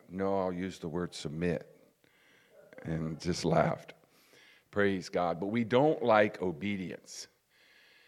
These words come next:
And, uh, but it is extremely important if we want to be close to God. And so I'm gonna read to you from First Samuel chapter fifteen, verse thirteen.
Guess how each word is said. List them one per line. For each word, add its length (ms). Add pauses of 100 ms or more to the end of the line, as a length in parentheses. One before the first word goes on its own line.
(180)
And, 420
uh, 340
but 240
it 200
is 220
extremely 560
important 720 (100)
if 340
we 220
want 340
to 80
be 220
close 360
to 100
God. 360 (1160)
And 160
so 320
I'm 100
gonna 140
read 240
to 100
you 160
from 200
First 320
Samuel 360
chapter 380
fifteen, 560
verse 200
thirteen. 580